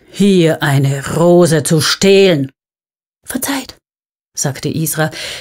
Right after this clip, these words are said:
ich wusste nicht, dass die Rosen jemandem gehören. Wisst, ich bin Isra, und ich habe einen weiten, weiten Weg hinter mir, und diese Rosen, sie "Ach, sie sind so wunder-, wunderschön",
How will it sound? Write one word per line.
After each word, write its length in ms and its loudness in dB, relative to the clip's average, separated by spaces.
ich 400 -4
wusste 340 0
nicht, 360 0
dass 180 -2
die 100 0
Rosen 420 2
jemandem 380 2
gehören. 640 -2
Wisst, 280 -2
ich 160 -4
bin 240 2
Isra, 580 0
und 120 0
ich 180 -4
habe 300 0
einen 300 2
weiten, 580 -2
weiten 500 0
Weg 240 2
hinter 320 2
mir, 200 4
und 120 2
diese 280 0
Rosen, 440 2
sie 240 0
"Ach, 200 -4
sie 160 -4
sind 200 0
so 280 0
wunder-, 640 2
wunderschön", 1400 2